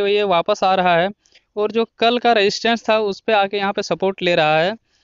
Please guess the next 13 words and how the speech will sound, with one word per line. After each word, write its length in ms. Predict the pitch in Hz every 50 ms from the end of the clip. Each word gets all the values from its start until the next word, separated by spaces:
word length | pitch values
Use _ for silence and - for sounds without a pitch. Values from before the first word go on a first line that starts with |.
| _ _ _ _ -
तो 80 | 247 233
इस 220 | 247 269 277 -
तरह 160 | - 269 262
से 160 | 254 - 269
सपोर्ट 400 | 254 - 220 214 - 240 247 240
and 140 | 240 233 226
रेजिस्टेंस 440 | 214 202 208 208 - - 247 233 -
काफ़ी 300 | - 185 180 - - 247
ज़्यादा 220 | 220 214 214 220
इंपॉर्टेंट 480 | 214 202 190 - 190 190 202 214 208 202
हो 100 | 190 190
जाते 280 | 185 175 175 - 180 170
हैं। 140 | 175 196